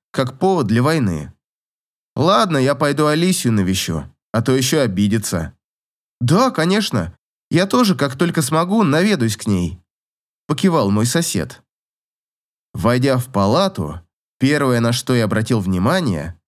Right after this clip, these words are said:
это окружающая обстановка. Выглядело тут всё гораздо новее и богаче, чем в прошлой палате.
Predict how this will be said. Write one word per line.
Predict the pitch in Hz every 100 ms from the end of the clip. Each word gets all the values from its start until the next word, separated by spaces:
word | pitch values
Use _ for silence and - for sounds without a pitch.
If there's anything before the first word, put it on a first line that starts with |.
| 123
это | 127
окружающая | 123 - 107 107 156 185 -
обстановка. | 175 - - 214 196 92 - 82 - - _ _ _
Выглядело | 85 82 156 185 185 165 151
тут | 131 127
всё | - 131
гораздо | 107 117 117 110 107
новее | 90 87 101 151 147
и |
богаче, | 127 147 190 175 - 92
чем | - 104
в | 98 -
прошлой | - 190 127 -
палате. | 87 113 160 113 - -